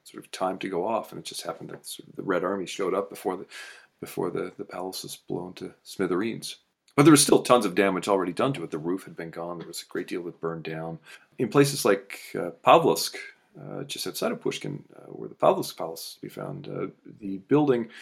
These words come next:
obviously suffered a great deal during the war, but it's, it was in the, the retreat that the building caught on fire and much of the damage was done. So yeah, there's, the damage was in certain places almost total. But again, the case was made that we have saved enough, we have found enough,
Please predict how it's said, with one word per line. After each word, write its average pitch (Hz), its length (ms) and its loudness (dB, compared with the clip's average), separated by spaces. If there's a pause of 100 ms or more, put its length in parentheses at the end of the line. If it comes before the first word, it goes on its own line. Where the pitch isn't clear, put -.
(480)
obviously 131 300 8
suffered 120 240 4
a - 20 0
great 107 180 6
deal 104 140 6
during 98 240 0
the 95 60 4
war, 156 260 4
but 104 140 2
it's, 101 200 -2
it 110 140 -4
was 104 320 -4
in 117 320 -2
the, 110 80 0
the 110 160 -2
retreat 143 800 0
that 98 200 -8 (160)
the 113 140 -12
building 101 260 0
caught 101 160 -4
on 95 120 -2
fire 110 400 0
and 101 140 -14
much 92 200 -8
of 95 80 -10
the - 60 -8
damage - 340 -10
was - 80 -14
done. 101 240 -8 (260)
So - 140 -2
yeah, 170 160 4
there's, - 220 -6
the 240 120 -6
damage 262 380 0
was 147 300 -6 (180)
in 135 180 -4
certain 156 320 0
places - 540 -6
almost 123 320 -2
total. 95 360 -6 (160)
But - 220 -2
again, 113 240 2
the 90 80 -4
case 104 300 -6
was 98 120 -12
made 90 260 -6
that - 100 -4
we 98 120 -6
have - 140 -14
saved 95 400 -2
enough, 87 320 -8
we - 80 -12
have 85 80 -18
found 95 460 -8
enough, 90 240 -12